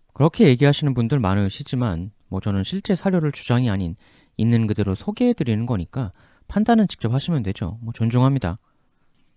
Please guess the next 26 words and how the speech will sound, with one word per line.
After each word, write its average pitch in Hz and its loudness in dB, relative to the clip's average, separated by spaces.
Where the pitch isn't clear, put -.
근데 143 2
이런 180 6
부분이 233 6
있어요. 113 0
사람들이 170 2
광해를 117 4
그렇게 175 0
예찬 104 0
추앙하는 135 0
게 92 -4
가장 202 2
큰 226 4
이유 127 6
중에 123 2
하나가 107 0
명나라 147 4
사대를 139 0
거부했던 117 0
혁신가라는 117 -2
점인데, 95 -4
근데 175 -2
또 185 0
정말 165 4
광해군이 156 4
명나라 160 2
사대를 156 0